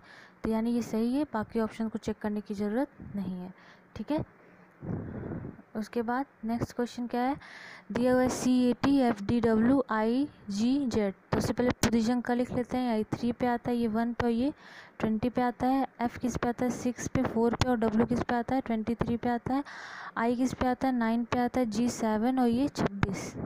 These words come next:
ठीक है, अब हम क्या करेंगे?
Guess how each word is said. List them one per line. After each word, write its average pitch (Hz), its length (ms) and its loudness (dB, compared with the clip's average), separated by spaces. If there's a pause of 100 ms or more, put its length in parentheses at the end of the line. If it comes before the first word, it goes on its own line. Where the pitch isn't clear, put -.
(100)
ठीक 240 160 -2
है, 320 140 2 (1000)
अब 359 120 -4
हम 262 220 4
क्या 262 160 2
करेंगे? 262 380 2